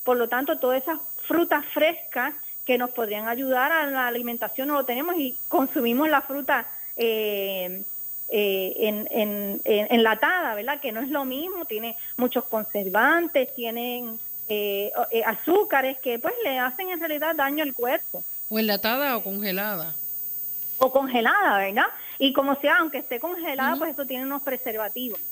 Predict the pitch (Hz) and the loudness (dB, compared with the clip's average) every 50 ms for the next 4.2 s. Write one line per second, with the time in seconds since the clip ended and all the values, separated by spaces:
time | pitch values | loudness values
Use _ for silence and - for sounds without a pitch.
0 | - - - - - 220 - - 269 285 311 302 - - 285 254 233 220 - - | -12 -12 -10 -6 -6 -6 -4 0 0 0 0 0 0 0 0 0 0 -2 -6 -10
1 | - - - - - - 262 269 262 277 294 339 370 392 403 415 381 330 277 262 | -12 -12 -12 -4 0 2 2 4 4 4 2 2 0 -2 -4 -4 -4 -4 -4 -4
2 | 262 254 302 392 466 415 294 254 240 - 247 233 226 233 226 233 262 294 302 302 | -2 0 0 0 0 0 -2 -2 -2 -2 -2 -2 -2 0 0 2 2 2 2 2
3 | 302 294 285 - 262 247 247 262 294 320 320 294 269 233 220 226 233 262 294 311 | -2 -2 -2 -2 -2 -2 -2 -2 0 0 2 2 0 0 0 0 0 2 2 2
4 | - 381 392 | 0 -2 -4